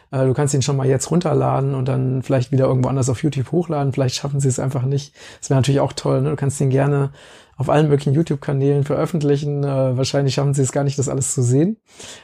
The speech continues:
ähm, und, äh, wir müssen uns auch einfach gegen die Zensur wehren,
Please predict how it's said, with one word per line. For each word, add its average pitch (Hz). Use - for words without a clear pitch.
ähm, 143
und, 147
äh, 139
wir 135
müssen 156
uns 156
auch 139
einfach 139
gegen 131
die 120
Zensur 127
wehren, 120